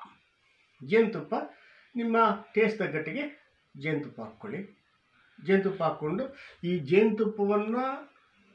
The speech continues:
ಬಿಸಿ ಬಿಸಿಯಲ್ಲಿ ಕಾಯಿಸ್ಬಾರ್ದು,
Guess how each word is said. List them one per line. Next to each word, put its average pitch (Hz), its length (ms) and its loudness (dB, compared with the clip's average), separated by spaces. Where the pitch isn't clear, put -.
ಬಿಸಿ 220 300 0
ಬಿಸಿಯಲ್ಲಿ 202 520 2
ಕಾಯಿಸ್ಬಾರ್ದು, 143 1000 -6